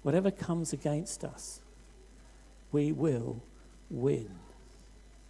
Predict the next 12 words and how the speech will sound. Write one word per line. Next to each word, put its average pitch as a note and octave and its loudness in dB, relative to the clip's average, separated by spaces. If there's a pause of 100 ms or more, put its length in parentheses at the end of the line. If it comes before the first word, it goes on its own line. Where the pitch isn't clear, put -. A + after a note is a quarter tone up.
(1800)
We D#3+ 6
are D#3 6
holy, B2 2
righteous, C3+ -2 (100)
adopted, - 0 (140)
anointed. C3+ 0 (2500)
We're D3+ 2
children C#3+ 0
of C3 -2
the B2+ 2
living C3+ 2
God. A#2+ -2